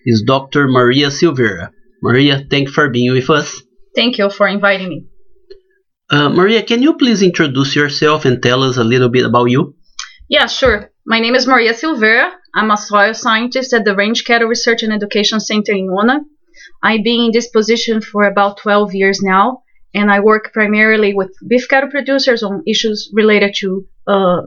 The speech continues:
Speaker 2: soil, soil fertility, water quality, um,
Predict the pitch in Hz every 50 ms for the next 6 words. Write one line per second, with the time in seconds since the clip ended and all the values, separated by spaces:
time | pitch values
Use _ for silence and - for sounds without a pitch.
0 | - - - - 214 208 220 208 214 208 208 208 - - 196 190 180 - 185 190
1 | 185 - 254 254 247 254 262 - 254 247 233 - _ _ _ _ _ _ - 196
2 | 202 208 208 202 208 - 214 208 208 208 214 214 - - 220 196 202 202 - -
3 | - - - - - - _ - 208 208 202 202 196 190 190 190 190 - -